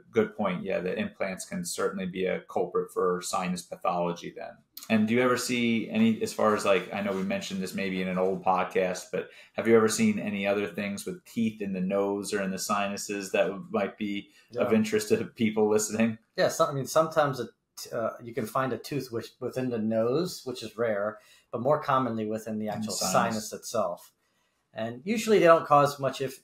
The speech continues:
Speaker 2: issues within the sinus, but certainly you don't want a tooth in your nose.
Speaker 1: Right.
Speaker 2: <laughs> You know?
Speaker 1: Yeah.
Speaker 2: Yeah.
Speaker 1: Agreed. I've even found, um, dental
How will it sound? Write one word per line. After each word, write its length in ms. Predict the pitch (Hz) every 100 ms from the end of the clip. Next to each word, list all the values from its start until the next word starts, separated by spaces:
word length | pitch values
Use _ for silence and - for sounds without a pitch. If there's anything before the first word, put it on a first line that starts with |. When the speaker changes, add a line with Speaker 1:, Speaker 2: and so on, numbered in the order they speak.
| -
Speaker 2:
issues 380 | 127 143 131
within 260 | 117 113 113
the 80 | 98
sinus, 540 | - 110 110 127 135
but 300 | - 104 -
certainly 280 | - 135 120
you 60 | 107
don't 140 | 107
want 200 | 107 107 -
a 40 |
tooth 280 | - 113 107
in 80 | 92
your 100 | 87
nose. 400 | 87 80 - - _ _ _
Speaker 1:
Right. 320 | 110 104 90
Speaker 2:
<laughs> 100 | -
You 60 | -
know? 120 | 110 - _ -
Speaker 1:
Yeah. 320 | 98 92 87 - _
Speaker 2:
Yeah. 80 | - - -
Speaker 1:
Agreed. 400 | 110 107 92 87
I've 200 | 113 113
even 260 | 120 110 104
found, 580 | 107 101 98 92 87 87
um, 380 | 98 87 87 - - -
dental 560 | 110 113 113 101 87